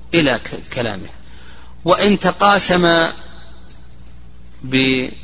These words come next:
بقاسم نصباه أو نصبه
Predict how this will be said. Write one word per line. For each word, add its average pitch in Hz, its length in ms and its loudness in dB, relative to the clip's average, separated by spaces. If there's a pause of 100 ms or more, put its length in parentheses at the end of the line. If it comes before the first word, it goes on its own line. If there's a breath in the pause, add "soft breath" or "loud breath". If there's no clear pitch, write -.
(3500)
بقاسم 147 760 4 (540)
نصباه 135 520 4 (1400)
أو 151 500 4
نصبه 143 800 4